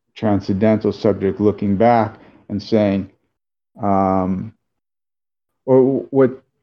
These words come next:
what I think you may have pointed out earlier in my interpretation, what you said earlier was the, the, the transcendental subject has this illusion of its subjectivity based on prior choices that it made.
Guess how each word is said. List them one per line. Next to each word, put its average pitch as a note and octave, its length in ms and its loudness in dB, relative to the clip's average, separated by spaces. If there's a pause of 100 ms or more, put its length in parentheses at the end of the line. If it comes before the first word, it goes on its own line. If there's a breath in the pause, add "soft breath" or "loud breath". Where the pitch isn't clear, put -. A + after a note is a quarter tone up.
(140)
what B2+ 180 2
I B2 40 6
think D3 300 -2
you C#3 80 2
may C3 120 4
have B2 200 2
pointed A#2+ 320 0
out A2 180 2
earlier A2+ 340 4
in G#2 60 0
my G2+ 160 0
interpretation, G#2+ 640 -4
what F#2+ 120 -4
you F#2+ 80 -8
said G2+ 220 -4
earlier A2 360 2
was G2 180 -2
the, G2 300 0
the, G#2+ 320 -4 (840)
the A2+ 80 -2
transcendental A#2+ 760 0
subject G#2+ 400 -2
has G#2 220 0
this G2+ 180 -2
illusion G#2+ 560 2
of G2 460 -2 (720)
its B2+ 200 -6
subjectivity G#2+ 1040 0 (200)
based A#2 340 2
on G#2 280 -2 (100)
prior G#2+ 460 0
choices A2 680 -2
that G2 180 -4
it - 160 -12
made. F2+ 380 -12